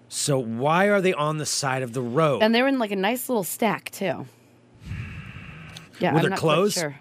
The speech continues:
Speaker 2: There weren't any clothes. No, it was just all
Speaker 1: Shoes?
Speaker 2: books. Nope.
Speaker 1: Any furniture?
Speaker 2: There was no furniture, although all the books were gone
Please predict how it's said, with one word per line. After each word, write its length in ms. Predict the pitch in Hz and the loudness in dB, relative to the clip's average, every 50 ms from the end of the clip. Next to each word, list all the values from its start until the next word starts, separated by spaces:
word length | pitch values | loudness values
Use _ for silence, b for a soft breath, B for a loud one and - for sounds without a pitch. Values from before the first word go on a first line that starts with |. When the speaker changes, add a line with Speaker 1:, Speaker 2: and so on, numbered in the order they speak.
| - - _ - | -20 -20 _ 0
Speaker 2:
There 120 | 196 196 | 2 2
weren't 100 | 196 254 262 | 2 2 2
any 80 | 285 | 0
clothes. 360 | - - 277 226 165 - - - _ - | 0 0 0 0 -2 -4 -10 -12 _ -4
No, 80 | 202 | -4
it 40 | 202 | -2
was 120 | - 185 | -2 -4
just 160 | - 185 - 196 | -6 -2 0 2
all 80 | 190 196 | 6 6
Speaker 1:
Shoes? 120 | 180 165 | 6 6
Speaker 2:
books. 380 | 139 110 92 - - - - - _ _ _ _ _ _ _ _ - | 4 2 -2 -4 -6 -6 -8 -12 _ _ _ _ _ _ _ _ -6
Nope. 280 | - 180 180 196 226 - _ _ - | -2 0 0 0 0 -2 _ _ -4
Speaker 1:
Any 140 | 135 143 139 | -2 -2 0
furniture? 540 | - - 180 160 139 117 - 117 87 78 - - b b b b b b b b b - | 2 4 4 4 2 0 -4 -4 -6 -6 -10 -16 b b b b b b b b b -2
Speaker 2:
There 100 | - 190 | 0 2
was 180 | 190 190 160 175 | 2 2 2 0
no 340 | 208 220 226 240 254 262 269 | 2 2 4 4 4 2 0
furniture, 480 | 240 - 233 208 196 185 175 - 170 170 | 0 0 0 2 2 2 2 2 4 4
although 240 | 180 185 208 214 | 4 4 4 4
all 140 | 180 190 220 233 | 4 4 4 4
the 60 | 233 | 2
books 260 | 185 196 226 - - | 0 -2 -4 -4 -4
were 80 | 202 185 | -4 0
gone 460 | 180 170 160 151 147 147 147 - | 2 4 4 4 4 2 0 -2